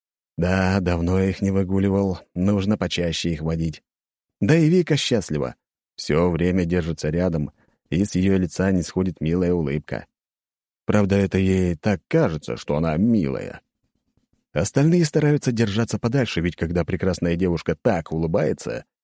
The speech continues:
и при этом бьёт врагов плетьми мучительной погибели, сразу становится как-то не по себе. «Виверны! Воздух!» — выкрикнул спартанец,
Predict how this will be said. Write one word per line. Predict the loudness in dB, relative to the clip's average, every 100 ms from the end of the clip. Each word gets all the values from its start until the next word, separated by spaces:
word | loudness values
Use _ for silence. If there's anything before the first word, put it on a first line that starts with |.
| _ _
и | 0
при | 2 2
этом | 2 0
бьёт | 2 2 0
врагов | 0 0 0 -2 -4
плетьми | -2 -2 2 2 2
мучительной | 0 0 -2 0 -2
погибели, | 0 0 2 0 -2 -4 _ _ _ _
сразу | -4 0 2 2
становится | 0 0 0 0 -2
как-то | -4 -4 0 2
не | 2 2 2
по | 0
себе. | -2 -2 -4 -6 -12 _ _ _ _ _ _ _ _ _ _ _ _ _ _ _
«Виверны! | 2 6 6 6 4 4 2 0 -8 _ 0
Воздух!» — | 4 4 4 4 4 2 0 -6 -16 _ -2
выкрикнул | 0 0 -2 -2 -2
спартанец, | -2 -4 0 2 0 -4